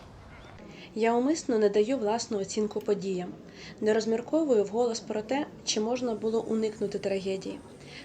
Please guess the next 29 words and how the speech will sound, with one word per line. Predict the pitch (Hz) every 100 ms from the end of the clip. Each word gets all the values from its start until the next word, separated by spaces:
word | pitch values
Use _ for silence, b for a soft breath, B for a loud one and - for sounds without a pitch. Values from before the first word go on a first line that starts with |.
| -
Це | - 262 339 -
справа | - - 240 247
професійних | - 202 196 - 226 226 202
істориків | 175 - 196 196 - 175
та | 190
аналітиків. | 190 185 180 165 - - - - - - B B B B
Я | 214 233
би | 254
хотіла | 247 - 247 226
зосередитися | 226 240 247 285 247 208 - 202
більше | 208 226 -
на | 220
наслідках, | 220 190 180 190 - - - B B B
які | 190 196 202
несе | 190 - 233
в |
собі | - 202 196
ядерна | 190 185 190 190
катастрофа. | 180 190 175 - 180 - - - - B B B B
Люди, | 208 285 240
які | 208 214
знаходились | 208 208 - 214 208 202 208
на |
відстані | 196 220 - 190 190
сотень | - 214 208 196
метрів | 202 196 196 180
від | 202 -
епіцентру | - - 214 196 - 196
вибуху, | 254 254 -